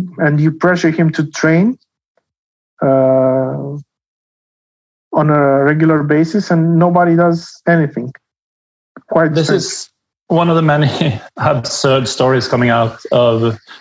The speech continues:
Speaker 2: the, the gift that keeps giving, which is, uh, Romanian football.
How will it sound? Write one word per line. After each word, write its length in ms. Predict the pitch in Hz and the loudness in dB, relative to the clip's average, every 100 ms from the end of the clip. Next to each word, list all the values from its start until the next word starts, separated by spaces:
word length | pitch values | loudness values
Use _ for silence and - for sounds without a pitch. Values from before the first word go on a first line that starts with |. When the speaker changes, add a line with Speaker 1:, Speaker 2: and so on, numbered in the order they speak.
| - | -4
Speaker 2:
the, 340 | 131 151 - 143 | 0 2 2 0
the 120 | 156 | 0
gift 360 | 135 185 190 - | 0 -2 -2 -4
that 160 | 180 | -4
keeps 280 | - 170 170 | -2 -2 -2
giving, 440 | 156 170 180 123 117 | -2 0 2 0 0
which 180 | 135 | 0
is, 320 | 156 127 - 147 | 0 -2 -2 0
uh, 220 | 135 131 | 2 2
Romanian 440 | 131 139 143 139 | 2 2 0 0
football. 540 | 135 170 156 120 110 | -2 -4 0 0 -2